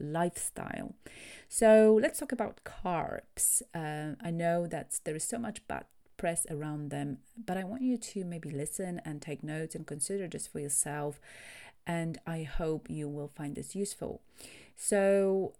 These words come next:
it is obviously regarded as a root of all evil, but, uh, I want you to look at, at it a bit from the scientific angle,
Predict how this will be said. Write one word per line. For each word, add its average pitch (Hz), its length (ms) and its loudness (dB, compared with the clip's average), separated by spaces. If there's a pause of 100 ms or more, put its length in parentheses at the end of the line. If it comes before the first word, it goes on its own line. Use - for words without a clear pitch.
(140)
it 220 140 6
is - 340 0 (560)
obviously 180 400 2
regarded 160 500 0
as 147 160 -6
a 151 80 -2
root 151 220 -4
of 143 300 -8
all 156 320 4
evil, - 580 -6 (180)
but, 151 540 -2
uh, 151 180 -4
I 165 40 -4
want 175 160 -2
you 240 120 2
to 226 200 -6
look 175 280 -6
at, - 400 -10 (240)
at 165 160 -2
it 156 140 -2
a 151 60 -2
bit 156 220 -6
from 160 320 -8
the 160 100 -6
scientific 160 840 -4
angle, 156 480 -6